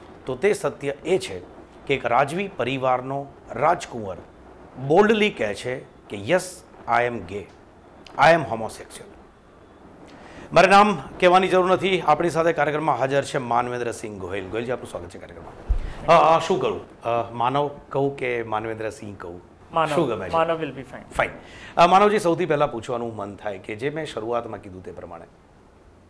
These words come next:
Speaker 1: એક હિંમત, પોતાની ડિસએબિલિટી, I know કે તમે એને ડિનાય કરશો કે this is not disability, but still સમાજ જે માને છે કે આ ડિસેબિલિટી છે, આ એક રોગ છે, આ એક વિકૃતિ છે,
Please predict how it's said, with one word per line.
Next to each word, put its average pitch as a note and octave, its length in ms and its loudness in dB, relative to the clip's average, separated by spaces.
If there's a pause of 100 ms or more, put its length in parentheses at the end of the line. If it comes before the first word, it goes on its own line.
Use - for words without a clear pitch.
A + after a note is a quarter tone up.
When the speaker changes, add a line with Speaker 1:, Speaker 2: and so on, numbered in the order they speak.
(1000)
Speaker 1:
એક F3+ 180 -2
હિંમત, A2 400 -8 (920)
પોતાની F3 640 0 (160)
ડિસએબિલિટી, G#2+ 840 -8 (380)
I B2 60 0
know D#3 180 -2
કે C#3 220 -2
તમે B2 220 -6
એને B2 100 -6
ડિનાય A2+ 300 -8
કરશો G2+ 340 -12
કે F#2+ 60 -12
this A2 200 -10
is A#2+ 200 -10
not B2 80 -4 (140)
disability, F#2 640 -12
but D3 80 2
still D3 400 -8 (640)
સમાજ F3+ 540 6
જે D3+ 200 0
માને A2+ 400 -2
છે C3 160 -8
કે C3 120 -4
આ G#2+ 200 0
ડિસેબિલિટી A#2+ 800 -10
છે, - 160 -8
આ G#2+ 100 0
એક G#2 220 -8
રોગ A#2+ 320 -6
છે, - 360 -10
આ B2+ 100 0
એક B2+ 220 -6
વિકૃતિ E3+ 680 -6
છે, F#3 520 -2